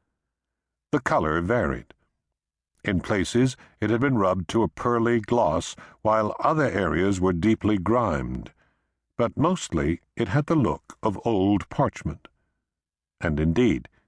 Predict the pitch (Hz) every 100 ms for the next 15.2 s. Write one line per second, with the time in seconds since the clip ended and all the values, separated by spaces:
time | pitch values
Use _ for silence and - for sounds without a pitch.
0 | _ - 90 98 92 95 - 123 82 85
1 | - 98 87 - 127 98 73 69 - -
2 | - 76 60 - - - 110 107 98 92
3 | 78 - 127 87 78 73 64 65 65 _
4 | _ _ - 71 95 107 82 60 60 -
5 | _ _ _ _ _ _ _ _ _ _
6 | _ _ - - - - 151 185 156 104
7 | - 127 156 - 127 117 110 85 76 67
8 | 87 71 67 80 - _ - 147 160 170
9 | 151 143 90 - 92 104 - 107 101 117
10 | 113 - 135 131 117 78 76 95 98 123
11 | 120 - 76 78 85 85 - - 135 87
12 | 78 71 - - 101 123 127 104 85 85
13 | 87 - 95 95 95 - 139 123 117 107
14 | - 120 104 87 80 90 85 78 107 85
15 | 62 64